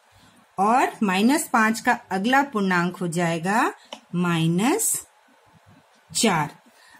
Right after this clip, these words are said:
अगला पूर्णांक, ठीक है, माइनस पाँच का अगला पूर्णांक पूछ रहा है। तो देखिए, माइनस चार का अगला पूर्णांक जो हो जाएगा वह हो जाएगा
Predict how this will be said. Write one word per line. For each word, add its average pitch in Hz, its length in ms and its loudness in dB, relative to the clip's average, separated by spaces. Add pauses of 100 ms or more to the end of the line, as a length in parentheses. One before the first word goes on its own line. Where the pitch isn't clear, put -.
(100)
अगला 311 420 4
पूर्णांक, 190 600 0
ठीक 285 160 -2
है, 330 200 -2
माइनस 214 480 2
पाँच 226 340 0
का 311 120 0 (180)
अगला 269 320 4
पूर्णांक 226 520 0
पूछ 165 240 -6
रहा 160 240 -2
है। 156 200 -6 (500)
तो 185 60 -4
देखिए, 214 500 0 (300)
माइनस 254 500 4
चार 233 320 2
का 262 120 0 (140)
अगला 247 340 4
पूर्णांक 202 640 0
जो 180 200 -2
हो 175 140 -2
जाएगा 165 580 0 (160)
वह 220 160 2
हो 226 220 -2
जाएगा 165 600 0